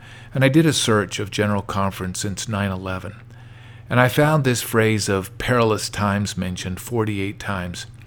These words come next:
I think it's worth sharing just a few of them. Here are two quotes from President Hinckley,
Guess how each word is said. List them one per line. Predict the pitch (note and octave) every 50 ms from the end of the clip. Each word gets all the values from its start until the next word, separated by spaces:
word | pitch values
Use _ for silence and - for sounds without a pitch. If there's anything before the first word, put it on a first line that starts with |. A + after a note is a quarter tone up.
| - - - - - - - - - - - - -
I | - C#3
think | C3 F#3+ F#3 E3 D#3+
it's | C3+ - - -
worth | A#2 A2 F#2+
sharing | - - - G#2+ G2+ G2+ G2 F#2+ F#2 F#2
just | - G2+ F#2+ - -
a |
few | F2+ - - G#2 G2 G2
of | G2 E2+
them. | F2+ F2+ F2 E2+ F2+ - - - - - - - - - - - - - - - - - - - - - - - - - -
Here | - - D3 D3 -
are | A2+
two | - - C#3 C#3 C#3
quotes | - A#2 G#2+ G2+ - -
from | G#2 G2
President | - A#2 A2+ G#2 - G2+ G2+ F2+
Hinckley, | E2+ A#2 A2+ G#2 - G2+ F#2+ F#2 F#2 F#2 F#2+ F#2 -